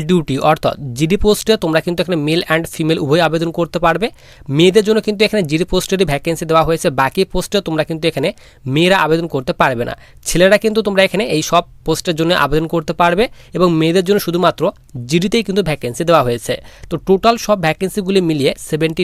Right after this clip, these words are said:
নাইন অর্থাৎ ঊনআশিটি তোমাদের কিন্তু ভ্যাকেন্সি দেওয়া হয়েছে, তোমরা এখানে দেখতে পারো। এরপর সবার নিচে আমরা এখানে চলে আসি, নিচে বলা আছে how to apply, কিভাবে আবেদন করবে। তো তোমাদের কিন্তু অবশ্যই এখানে অনলাইন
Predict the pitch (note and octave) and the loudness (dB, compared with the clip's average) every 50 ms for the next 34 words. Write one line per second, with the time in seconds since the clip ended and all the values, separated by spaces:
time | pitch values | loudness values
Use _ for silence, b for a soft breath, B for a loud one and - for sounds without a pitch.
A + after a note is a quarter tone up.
0 | D#3 D3+ D3 D3+ - - C#3+ C#3+ C#3 - C#3+ - - b b b b b b - | -2 -2 -2 -4 -4 -4 -6 -6 -4 -2 -2 -4 -4 b b b b b b -2
1 | D#3 E3+ G3+ G3+ F3+ F#3 - G#3 F#3+ A3+ G#3 E3+ D#3 D3 D3+ D#3 E3 E3 F3+ D3 | 0 2 2 2 2 0 0 -4 -4 -4 -2 -2 -2 0 0 -2 -2 -4 -4 -2
2 | B2+ B2+ - - D#3 D#3 - F3 D#3 D3 D3 D3+ D3+ D3 D#3 D#3+ D3+ - - - | -4 -4 -2 -4 -4 -2 -2 -2 0 2 2 4 4 4 4 2 2 0 -4 -4
3 | - - - C3+ C3+ C#3 C3+ - D#3 C#3+ B2+ B2+ A#2 - - D3+ - C#3+ D3+ F#3+ | -6 -6 -6 -2 -2 -2 -2 -2 -2 -4 -2 -4 -6 -4 -4 0 2 2 4 2
4 | A#3 b b b b b b - F3 F3 F3 - A3 G3+ - G3+ A3 G#3+ G3+ F#3+ | 2 b b b b b b -4 -4 0 2 2 2 2 2 2 2 2 2 2
5 | F#3 F#3 G#3 F#3 F#3 F3+ F#3 E3+ F3+ F#3 F3 - D#3 C3+ B2+ A#2+ - - C#3 C#3 | 0 0 0 0 2 2 0 0 0 -2 -2 0 0 0 2 0 0 -2 -4 -4
6 | C#3+ - E3 D3 C#3+ D3+ D3 D3 E3+ C#3+ B2 C#3 C3 A#2+ - D#3 D3+ B2+ A#2+ - | -2 0 0 2 2 2 0 0 -2 0 0 0 0 0 -2 -2 -2 -2 -2 -4
7 | B2+ - - - - b b b b b - G#3 G#3 F3+ G3 G3+ G3+ G#3+ F#3+ E3+ | -6 -6 -6 -8 -14 b b b b b -2 0 2 4 4 4 4 4 4 4
8 | E3 D#3+ F3 F#3+ F3+ - D3 B2+ - D#3 D3 - D3+ - - - D#3 D#3+ E3+ - | 2 -2 -2 -2 0 0 0 0 0 -4 -4 -4 -4 -4 -4 -2 -2 -2 -2 -2
9 | F#3+ F#3 F#3+ - C#3 C#3 D#3 D#3+ - F#3 E3+ D3+ - B2 A#2+ - - b b b | -4 -4 -2 0 0 2 0 0 0 0 0 0 0 -2 -4 -6 -8 b b b
10 | b b b - D#3 D#3+ F#3 F#3+ G3 G#3 G#3+ A3 | b b b 4 4 6 6 6 6 6 4 4